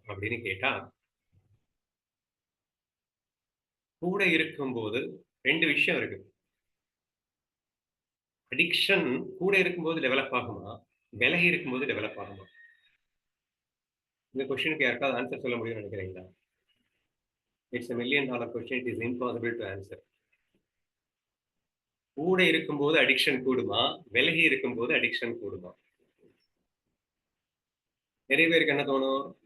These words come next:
"நெருங்கி இருக்கும்போது நெருஞ்சியாய் மாறி நெஞ்சை அல்லவா குத்துகிறது" அப்படின்னு சொன்னீங்களே அப்படின்னா,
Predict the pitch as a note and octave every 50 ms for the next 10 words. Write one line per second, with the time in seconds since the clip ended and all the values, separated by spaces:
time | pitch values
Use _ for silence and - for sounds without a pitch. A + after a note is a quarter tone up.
0 | - - - B2 C#3+ E3 F3 E3 E3 D#3+ - - - D3+ D3 D3 D#3 D#3 D#3+ D3
1 | C3+ B2+ C#3+ E3+ E3 D#3 D#3 D3+ D3+ D3+ D3 C#3+ C#3+ C#3 C#3+ D3 C#3+ C3 B2+ C3
2 | C#3 D#3+ D#3 D3+ D3 D3 C#3+ D3 D3 C#3+ C#3+ C3+ - - C3+ C3+ C#3 C3+ C3 C#3
3 | C#3+ C#3+ C#3+ C#3+ C#3+ - - - C3 C#3 C3 B2+ B2 A#2+ C3 C#3+ C#3+ C3+ C3 B2+
4 | C3 C3 C3 B2+ A2 - A2+ G#2+ G#2+ A#2+ A#2 G2+